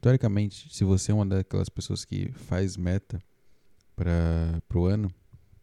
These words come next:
tipo, ah, em dois mil e vinte, porque em dois mil e vinte e um eu vou fazer aqui o meu, meu, meu pé de meia aqui, eu vou guardar vinte mil reais aqui no Nubank, deixar investido aqui no Nubank,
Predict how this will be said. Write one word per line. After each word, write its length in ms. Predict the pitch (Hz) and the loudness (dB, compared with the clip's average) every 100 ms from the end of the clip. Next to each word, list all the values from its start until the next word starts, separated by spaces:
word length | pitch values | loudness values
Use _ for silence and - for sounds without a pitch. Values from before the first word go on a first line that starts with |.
| - | -20
tipo, 220 | - - | -10 -2
ah, 380 | 101 117 87 82 95 | 0 2 0 -2 -8
em 100 | 95 | -6
dois 220 | 98 92 | -4 2
mil 140 | 98 | 4
e 40 | 98 | 4
vinte, 180 | 107 | 2
porque 160 | - 123 | -2 -2
em 80 | 127 | 0
dois 140 | 131 | 0
mil 120 | 123 | 2
e 40 | 123 | 2
vinte 200 | 131 - | 2 2
e 80 | 123 | 0
um 140 | 131 | 2
eu 120 | 151 | 0
vou 580 | 160 165 147 104 92 87 - - - - | 0 2 6 6 4 0 -8 -20 -20 -20
fazer 640 | - 101 87 82 92 92 85 | -6 -2 0 -2 -2 -2 -2
aqui 280 | - 107 | -6 -2
o 120 | 95 90 | -2 0
meu, 800 | 90 90 85 82 87 - - - - - _ _ _ - - | 2 2 0 -2 -6 -8 -12 -14 -16 -20 _ _ _ -20 -20
meu, 760 | - - 87 87 - - - - | -14 -8 -6 -6 -10 -12 -14 -14
meu 240 | - 92 85 | -4 -2 0
pé 220 | 95 92 | 0 0
de 180 | 87 82 | -2 -6
meia 520 | 80 80 90 82 85 | -4 -2 -2 -2 -4
aqui, 180 | - 101 | -2 -2
eu 80 | |
vou 140 | 87 107 | -2 -4
guardar 840 | 110 87 85 82 92 98 - - 87 | -2 -2 -2 -2 -2 -2 -4 -6 -4
vinte 280 | 101 - | -4 -4
mil 160 | 87 92 | -4 -2
reais 460 | 82 85 87 85 87 | -2 -2 -2 -4 -6
aqui 160 | - | -2
no 100 | 87 | 0
Nubank, 540 | 85 82 92 87 - - - _ | 0 0 -2 -4 -12 -20 -20 _
deixar 240 | - 92 | -6 -2
investido 640 | 92 87 87 - - 92 92 | 0 0 -4 -8 -4 -2 -2
aqui 100 | 95 | 0
no 140 | 90 | 2
Nubank, 460 | 87 87 90 87 | 2 2 0 -2